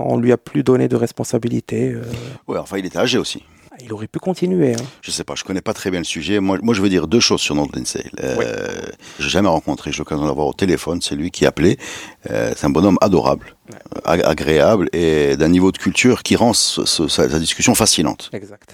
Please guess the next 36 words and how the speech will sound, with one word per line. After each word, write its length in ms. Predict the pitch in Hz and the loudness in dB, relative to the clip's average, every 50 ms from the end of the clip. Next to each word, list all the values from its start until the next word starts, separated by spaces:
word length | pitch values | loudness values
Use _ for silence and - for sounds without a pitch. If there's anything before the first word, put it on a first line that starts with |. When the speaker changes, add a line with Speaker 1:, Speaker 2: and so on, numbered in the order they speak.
| - _ | -20 _
Speaker 2:
Première 260 | - - - 98 85 - | -8 -2 0 0 0 0
chose 200 | - 78 - - | -2 -4 -6 -8
que 80 | - | -10
je 60 | 62 | -10
veux 80 | 62 - | -10 -10
dire. 120 | - - | -10 -8
La 60 | - 104 | -8 -2
deuxième 320 | 101 117 120 110 127 110 | 2 2 4 4 4 4
chose 200 | - - 123 - | 2 -2 -4 -4
que 100 | - - | -6 -8
je 80 | - 82 | -4 -4
veux 80 | 82 | -2
dire, 200 | - - 71 - - - - - - - - | 0 0 0 0 -2 -8 -16 -16 -16 -10 -4
c'est 180 | - - 101 95 | 0 0 0 2
que 120 | - 110 | 2 4
le 160 | 104 101 98 | 4 6 8
nom 160 | 107 143 156 | 8 8 6
de 100 | 135 107 | 6 4
Nordin 360 | 95 101 98 87 87 95 82 71 | 4 2 0 2 2 0 0 0
Sale, 240 | - - 85 80 | 0 0 0 0
quand 240 | - - 78 - - | 0 -2 -4 -2 -2
on 340 | 80 78 78 73 73 73 76 | 0 2 2 2 0 -2 -4
parle 240 | - - 87 85 85 | -4 0 2 2 4
des 80 | 85 80 - | 2 2 0
podcasts, 300 | 82 78 - - 127 - | 0 -2 0 0 0 2
il 40 | - | 2
y 60 | 90 | 2
a 40 | 82 101 | 2 2
beaucoup 140 | 151 - 151 | 2 2 4
de 60 | 110 | 4
gens 100 | 143 151 | 4 4
qui 80 | 139 95 | 2 0
ont 80 | 90 - - | -8 -2 2
osé 240 | 107 107 107 117 110 | 2 4 4 4 4
d'en 120 | 104 87 | 4 2
parler. 260 | - - - - - | 0 -2 -8 -8 -14